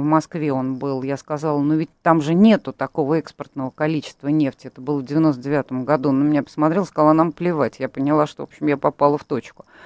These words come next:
Хотя до этого говорили, что море разливанное у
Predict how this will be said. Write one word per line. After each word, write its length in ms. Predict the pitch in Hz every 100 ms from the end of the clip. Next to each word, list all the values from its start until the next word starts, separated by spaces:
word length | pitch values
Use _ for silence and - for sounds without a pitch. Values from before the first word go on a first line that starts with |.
| - -
Хотя 260 | 165 190
до 100 | 160
этого 300 | 214 - 170
говорили, 560 | 147 160 165 175 190 165
что 200 | - 156
море 320 | 170 170 156
разливанное 720 | 151 135 165 170 160 131
у 20 | 127